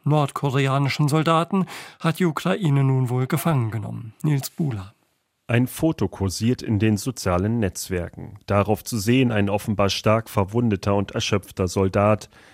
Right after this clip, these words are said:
Speaker 2: Es soll sich um den ersten Nordkoreaner handeln, der in ukrainische Kriegsgefangenschaft geraten ist. Wenig später berichtete die südkoreanische Nachrichtenagentur Yonhap,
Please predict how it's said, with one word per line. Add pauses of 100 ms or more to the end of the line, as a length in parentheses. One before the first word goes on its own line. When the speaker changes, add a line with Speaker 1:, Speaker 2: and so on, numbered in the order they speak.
(120)
Speaker 2:
Es
soll
sich
um
den
ersten
Nordkoreaner
handeln,
der
in
ukrainische
Kriegsgefangenschaft
geraten
ist. (480)
Wenig
später
berichtete
die
südkoreanische
Nachrichtenagentur
Yonhap,